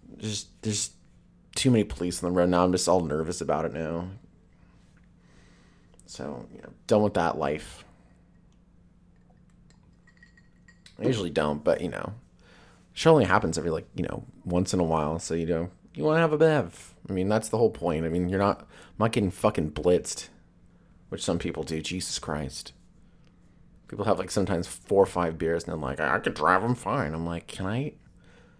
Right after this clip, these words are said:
I'm gonna get an Uber." "Wait, you do sound good. Let's go." <laughs> No, it was, uh, a lot of fun. Got caught up with some friends. Good times, man. It's fun going out again,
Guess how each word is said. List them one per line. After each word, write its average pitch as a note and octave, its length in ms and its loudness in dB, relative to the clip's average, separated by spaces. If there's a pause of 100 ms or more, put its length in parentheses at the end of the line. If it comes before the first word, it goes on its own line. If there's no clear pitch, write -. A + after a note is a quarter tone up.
(340)
I'm G2 60 -4
gonna C#3 100 0
get G#2+ 140 2
an F2 100 2
Uber." C2+ 320 -2
"Wait, C#3 400 4 (1000)
you G#3 140 0
do E3+ 100 4
sound D2 280 0
good. - 160 -6
Let's A2+ 160 0
go." - 180 0 (960)
<laughs> - 80 -2 (3500)
No, E2 180 0
it E2 80 0
was, F#2+ 160 0
uh, F2 60 6
a E2 100 6
lot F2+ 160 4
of F2 60 -2
fun. G2 480 2 (480)
Got - 140 -6
caught G2 180 6
up G2 140 4
with F#2+ 100 0
some F2 160 -2
friends. G#2+ 840 2 (1400)
Good G2+ 160 0
times, F#2 340 0
man. D#2+ 220 -6
It's - 120 -8
fun F#2+ 280 0
going E2 200 -2
out D2+ 140 -4
again, D#2+ 440 -6